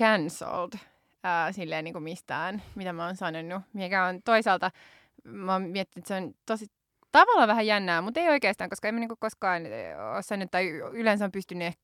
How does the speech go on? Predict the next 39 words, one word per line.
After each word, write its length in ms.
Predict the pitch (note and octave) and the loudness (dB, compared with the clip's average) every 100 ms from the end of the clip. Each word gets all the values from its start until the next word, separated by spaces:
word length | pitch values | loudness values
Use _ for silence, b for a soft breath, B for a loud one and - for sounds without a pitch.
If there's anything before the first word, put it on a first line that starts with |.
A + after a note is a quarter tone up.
| - | 2
tai 120 | A#3+ | 4
jotenkin 300 | B3 A#3 F#3 | 6 4 2
niinku, 160 | F3 E3 | 0 -2
että 120 | E3+ | -2
mielipiteet 460 | E3 D#3+ D#3+ E3 | -4 -6 -6 -6
on 80 | E3+ | -4
kuitenkin 300 | E3 D#3+ D#3 | -6 -6 -4
ollut, 180 | E3 E3+ B B B | -2 -4 B B B
vaikka 360 | E3+ E3 E3+ D#3+ | -2 0 0 0
niinku 260 | D3+ E3+ | -2 -4
on 120 | E3 E3 | -2 -4
ehkä 180 | E3 E3+ | -6 -6
kriittinen, 480 | F#3+ F3 - E3 | -4 -4 -4 -4
niin, 200 | D#3+ E3+ | -2 -2
niin 160 | F3 E3+ | -2 0
mainstreamejä, 880 | F3 E3+ E3 - D#3 D#3+ D3 C3+ D#3+ | 2 0 -2 -8 -8 -8 -6 -4 -4
että 320 | F3+ - F#3+ - b b b | -4 0 -2 -2 b b b
et, 160 | - E3+ - | -10 -10 -8
et 160 | - F3+ | -6 -4
ei 180 | F3 E3 | -4 -2
oo 140 | F3+ F3+ | 0 0
ollut 260 | F#3+ G3 | 0 -2
ehkä 300 | G3+ - G#3 | -2 0 0
ympärillä 520 | G#3+ G#3 G#3 G#3 G#3+ G#3+ B | 0 0 -2 0 0 0 B
olevilla 460 | - G3+ G3+ G3+ G3+ | -4 -2 0 0 0
ihmisillä 400 | G3 G3+ G3+ F#3 | 0 -2 -6 -2
tarve, 300 | F#3+ F#3+ F3+ | 0 2 0
et 120 | F3 | 0
cancelata, 460 | - G#3+ G#3+ F3+ E3 | 4 4 4 -2 -2
mut 160 | F3 F#3+ | -4 2
mä 160 | A3+ | 4
niinku 300 | A#3+ A#3 A3+ | 4 0 2
varaudun 440 | B3 C4 A3 E3+ F#3+ | 4 8 6 4 -2
henkisesti, 600 | G3 E3+ E3 E3 - F3+ | -4 -4 -8 -12 -10 -10
että 160 | - | -8
mä 60 | G3 | -8
saatan 380 | F#3+ D#3+ - - | -6 -6 -6 -10
olla 180 | - - | -10 -10
tän, 200 | - F#3+ | -10 -12